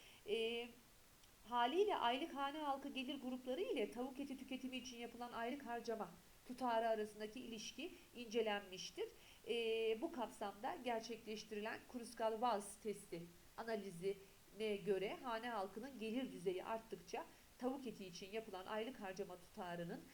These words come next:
istatistiksel olarak anlamlı olduğu, e, bulunmuştur. Çalışmamızın,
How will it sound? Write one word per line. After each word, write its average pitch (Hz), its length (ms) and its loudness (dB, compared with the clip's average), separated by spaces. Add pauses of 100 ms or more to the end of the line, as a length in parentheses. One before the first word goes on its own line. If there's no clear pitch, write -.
(220)
istatistiksel 247 800 -4
olarak 196 400 2 (320)
anlamlı 226 520 -2
olduğu, 185 680 0 (220)
e, 185 200 -4
bulunmuştur. 233 720 -2 (3500)
Çalışmamızın, 370 440 -8